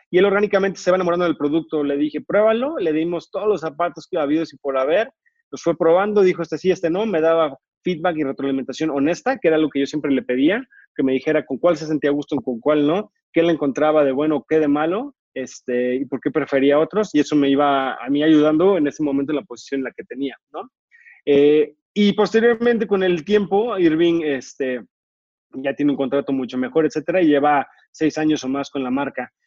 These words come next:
Pero alguna historia que me inspiró con él era: me decía, "Luis, yo voy a ir a, a Río, ¿no?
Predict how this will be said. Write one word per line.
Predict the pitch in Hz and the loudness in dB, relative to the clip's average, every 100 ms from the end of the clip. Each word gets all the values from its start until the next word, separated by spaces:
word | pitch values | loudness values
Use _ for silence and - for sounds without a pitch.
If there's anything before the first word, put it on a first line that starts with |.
| _ _ _ | _ _ _
Pero | 175 160 165 175 - | 2 4 4 2 -2
alguna | 170 196 214 226 | -2 0 0 -2
historia | - 220 208 | 0 -2 0
que | 196 | -2
me | |
inspiró | 160 185 190 | -2 0 -2
con | 190 185 | -2 -4
él | 185 | -2
era: | 180 180 180 - _ - | 0 0 -2 -4 _ -12
me | 160 | -10
decía, | 151 175 | -6 -4
"Luis, | 165 185 180 - _ _ _ | -2 -2 -4 -10 _ _ _
yo | 147 139 175 | -14 -4 -2
voy | 180 190 180 | 0 0 0
a | 170 | 2
ir | 170 170 | 2 2
a, | 156 147 147 147 151 | -2 -4 -4 -4 -4
a | - 139 | -6 -2
Río, | 156 151 131 - | 2 2 0 -10
¿no? | 160 233 320 | -12 -10 -12